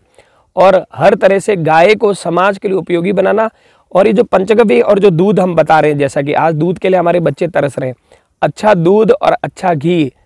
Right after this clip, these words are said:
समाज को पहुंचाना जो आज बहुत आवश्यक भी, उसके कारण से आज हम एक स्वस्थ और सुंदर समाज का निर्माण कर पाएंगे।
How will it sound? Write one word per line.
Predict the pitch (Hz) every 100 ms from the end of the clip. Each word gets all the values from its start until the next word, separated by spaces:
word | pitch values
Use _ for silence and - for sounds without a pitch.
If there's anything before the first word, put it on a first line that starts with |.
| _
समाज | - 156 180 190
को | 196
पहुंचाना | 175 160 170 180
जो | 190 185 156
आज | 175 160
बहुत | 143 175 214
आवश्यक | 170 160 143 151
भी, | 135 123 - _ _ _ _ _
उसके | 196 - 220
कारण | 233 208 214 202
से | 226 240 - -
आज | 156 196 180
हम | 151 175
एक | 170
स्वस्थ | - 190 196 - 240 240 -
और | 165
सुंदर | 156 151 170
समाज | 156 143 139
का | -
निर्माण | 139 127 127 120
कर | 110
पाएंगे। | 104 - - -